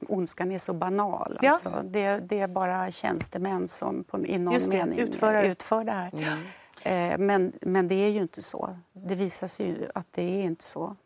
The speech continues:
Speaker 1: Du väljer
Speaker 2: Utan
Speaker 1: ju
Speaker 2: ondskan
Speaker 1: även inom ramen för
Speaker 2: Ja, det är ju det.
Speaker 1: eh,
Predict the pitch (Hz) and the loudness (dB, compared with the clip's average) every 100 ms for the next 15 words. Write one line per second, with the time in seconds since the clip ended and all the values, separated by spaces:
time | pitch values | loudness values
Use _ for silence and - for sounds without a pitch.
0 | _ _ - 190 190 190 185 180 190 196 | _ _ -4 -2 0 0 2 2 2 0
1 | 196 214 185 185 190 185 196 175 180 175 | 4 4 6 4 2 2 0 2 2 2
2 | 208 214 175 160 175 - - - 180 _ | 2 2 2 0 -2 -4 -2 -2 -4 _
3 | 240 240 220 233 240 202 185 | 0 0 2 0 0 -2 0